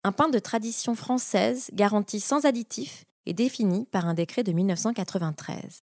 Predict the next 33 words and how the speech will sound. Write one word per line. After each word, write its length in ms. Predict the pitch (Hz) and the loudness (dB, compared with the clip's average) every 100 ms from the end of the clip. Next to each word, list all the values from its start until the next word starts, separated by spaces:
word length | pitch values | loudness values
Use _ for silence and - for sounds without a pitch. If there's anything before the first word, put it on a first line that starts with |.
| _ _ - | _ _ 2
Et 80 | |
à 60 | 202 | 4
partir 320 | 233 247 370 | 4 2 2
de 80 | 233 | 4
mille 160 | 202 285 | 4 4
neuf 140 | 262 | 2
cent 140 | 277 | 0
quatre-vingt-dix-sept, 880 | 330 247 202 190 180 - 160 - - - _ | 0 -2 2 2 2 0 -2 -2 -10 -18 _
le 60 | 196 | 0
terme 240 | 247 262 | 2 4
de 80 | 185 | 2
boulangerie 580 | 165 269 240 202 180 208 | 4 6 6 6 2 -2
est 80 | 180 | 0
réservé 400 | 180 196 196 233 | 2 2 2 2
aux 60 | 196 | 2
seuls 280 | - 247 220 | 4 4 4
boulangers 540 | 226 220 196 160 - | 6 6 6 2 -2
sélectionnant 560 | - 185 185 196 190 - - | -2 -2 2 4 2 4 6
eux-mêmes 340 | 269 233 262 | 8 8 8
leur 120 | 226 | 6
farine, 420 | - 180 160 160 208 _ _ | 4 -2 0 -4 -6 _ _
pétrissant 460 | 277 - 302 277 | 2 4 4 6
leurs 180 | 240 214 | 6 4
pâtes 360 | - 170 - - _ - | 0 -2 -4 -18 _ -8
et 60 | |
cuisant 320 | - 247 240 262 | -2 2 6 6
leur 220 | 214 - | 4 2
pain 220 | - 190 | -2 -2
sur 140 | - | -2
le 100 | 160 | -2
lieu 200 | 147 175 | 0 2
de 100 | 202 | 2
vente. 460 | 151 139 - - | 0 -4 -8 -12